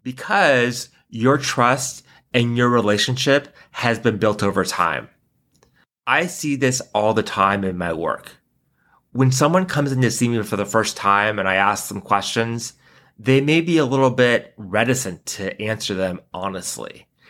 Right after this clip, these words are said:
They may give me vague answers or not tell me the entire story.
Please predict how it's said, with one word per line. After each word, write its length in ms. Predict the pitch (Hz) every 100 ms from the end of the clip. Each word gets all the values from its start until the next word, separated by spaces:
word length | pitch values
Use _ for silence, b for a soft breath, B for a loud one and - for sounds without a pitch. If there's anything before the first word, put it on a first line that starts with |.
| b b
They 120 | - 117
may 180 | 131
give 180 | 135 139
me 160 | 131 113
vague 420 | 85 98 95 95
answers 720 | 82 69 - 53 50 - - -
or 120 | 113
not 300 | 113 117 -
tell 180 | - 107
me 140 | 110
the 140 | 98 95
entire 460 | 87 - 90 80
story. 500 | - - - - -